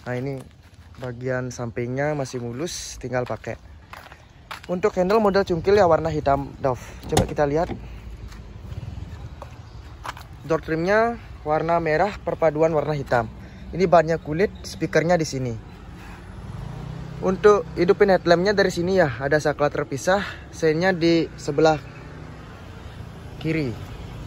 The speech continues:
Untuk wiper di sebelah kanan ya, terbalik dia sama mobil Jepang. Pengaturan joknya dia seperti ini, masih manual tapi lengkap. Transmisi manual lima speed, man-,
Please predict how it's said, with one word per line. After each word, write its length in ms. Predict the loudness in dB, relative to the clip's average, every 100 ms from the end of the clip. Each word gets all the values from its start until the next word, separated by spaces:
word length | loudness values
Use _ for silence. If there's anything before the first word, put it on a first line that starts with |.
| -12 -12 -8
Untuk 240 | -2 0 6
wiper 400 | 4 8 6 6
di 320 | 6 6 6
sebelah 320 | 4 4 4 2 -6 -2
kanan 240 | 2 4
ya, 80 | 4 0 -2 -2 -2 -2 0 0
terbalik 400 | 4 6 6 6
dia 160 | 4 4
sama 240 | 4 4
mobil 240 | 4 2 2
Jepang. 240 | 0 0 0 -2 -4 -4 -4 -4 -6 -6 -6 -6 -8 -8 -8 -2
Pengaturan 1040 | 4 6 4 0 4 8 8 8 0 -4 -6 -12 -12 -14 -12 2
joknya 400 | 4 6 6 8
dia 80 | 6
seperti 320 | 4 -2 -2
ini, 240 | 2 4
masih 320 | 4 4 2
manual 400 | 2 0 2 2
tapi 240 | 2 -2 -2
lengkap. 320 | 0 4 4 2 -12
Transmisi 480 | -4 -2 -2 -2 0
manual 560 | 2 6 6 6 4 0
lima 240 | 2 2
speed, 240 | 4 2 2 -4 -20 -8 2
man-, 320 | 2 2